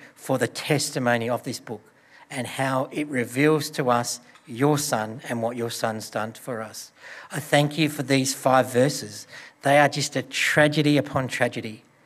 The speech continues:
But Father, so often in life, we can look at our lives and think we're just going through tragedy after tragedy.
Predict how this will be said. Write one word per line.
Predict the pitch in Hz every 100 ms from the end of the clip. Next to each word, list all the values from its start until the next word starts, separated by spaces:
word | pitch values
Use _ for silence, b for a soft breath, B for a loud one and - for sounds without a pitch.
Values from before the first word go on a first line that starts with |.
| B B B
But | 139 135
Father, | - 135 127 113 123 B B B -
so | - 151 147 139
often | 139 - 135
in | 131
life, | 127 127 127 - B B -
we | 135 143
can | 143 139
look | 131
at | 151
our | 123
lives | 113 113 113 120
and | 107
think | 127 123
we're | 123
just | 117 120 -
going | 120 117
through | - - 113
tragedy | - 123 120 117 113
after | 107 104 -
tragedy. | - 107 113 107